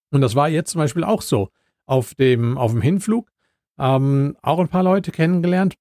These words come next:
Bei einem, ähm, da bahnt sich jetzt gerade wirklich was Größeres an. Und zwar ist das ein recht erfolgreicher Immobilieninvestor, der auch regelmäßig zwischen Dubai und L A, also Los Angeles, hin und her pendelt.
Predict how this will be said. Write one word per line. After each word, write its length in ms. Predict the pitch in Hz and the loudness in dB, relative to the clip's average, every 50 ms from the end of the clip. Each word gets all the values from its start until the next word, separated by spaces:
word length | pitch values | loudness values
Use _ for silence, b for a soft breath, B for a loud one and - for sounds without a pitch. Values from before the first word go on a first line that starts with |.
| _ | _
Bei 120 | - 120 - | -6 -6 -4
einem, 560 | 117 113 131 160 175 190 196 208 214 214 214 185 | -2 0 0 2 2 2 2 2 2 0 -2 -2
ähm, 440 | 139 135 139 135 135 139 139 139 135 | -2 0 0 2 2 0 0 -2 -2
da 240 | 143 135 139 139 | -2 -2 0 0
bahnt 360 | 123 120 127 123 139 165 170 - | 0 0 0 2 2 0 0 0
sich 220 | - 165 131 - | 0 -2 0 0
jetzt 240 | 156 143 - - - | -2 -4 -4 -6 -4
gerade 340 | 135 135 139 143 143 131 127 | 0 0 2 2 2 2 2
wirklich 340 | 151 - - 151 - - | 0 0 -2 -6 -6 -4
was 160 | - 123 - - | -4 -4 -4 -2
Größeres 500 | - 104 127 147 139 147 - 120 107 107 | 0 0 2 2 2 0 0 -2 -2 -2
an. 360 | 95 101 113 165 208 240 254 | -2 0 2 2 2 0 -2
Und 200 | 214 143 143 127 | -4 -4 -4 -4
zwar 300 | - - 135 135 147 151 | -4 -4 -4 -2 -2 -2
ist 160 | 135 - - | -4 -2 -2
das 260 | 143 135 131 - - | 0 0 0 0 0
ein 260 | 131 127 127 123 123 | 0 0 0 0 0
recht 240 | 117 127 143 - - | 0 -2 -4 -4 -4
erfolgreicher 880 | 131 - - 135 131 139 147 - - 135 127 127 117 - 127 120 131 - | -8 -6 -2 0 0 0 0 -2 -2 -2 -2 -2 -2 0 -2 -2 -2 0
Immobilieninvestor, 1080 | 117 110 113 107 120 175 196 208 185 147 120 107 98 104 104 - - - 131 180 254 - _ _ _ _ _ _ - | -2 -2 -2 0 0 0 2 2 2 0 0 -2 -2 -2 -2 -2 -2 -2 -2 -2 -2 -4 _ _ _ _ _ _ -4
der 140 | 123 123 123 | 0 0 0
auch 80 | 104 | 2
regelmäßig 640 | 113 131 165 170 160 139 139 143 147 - 156 147 - | 2 2 2 2 0 0 0 0 -2 -2 -2 -4 -4
zwischen 380 | - - 135 - - 127 107 104 | -4 -2 -2 0 0 -2 0 0
Dubai 440 | 151 165 160 156 160 147 143 156 - | 0 0 0 2 2 2 2 0 0
und 320 | 113 113 120 113 - - - | 0 0 -2 -2 -4 -6 -4
L 200 | 123 120 123 123 | 0 0 0 2
A, 440 | 135 147 156 156 156 180 202 185 113 | 2 0 2 2 2 0 0 0 -2
also 160 | 107 107 120 | -2 0 -2
Los 140 | 120 117 156 | -2 -2 -2
Angeles, 340 | - 151 139 147 131 - | -2 0 0 0 0 0
hin 100 | - 127 | 0 -2
und 80 | 117 107 | 0 0
her 160 | 120 170 196 | 0 0 0
pendelt. 500 | - - 104 92 95 104 135 208 226 - | -2 -6 -6 -4 -2 -2 -2 -2 -4 -6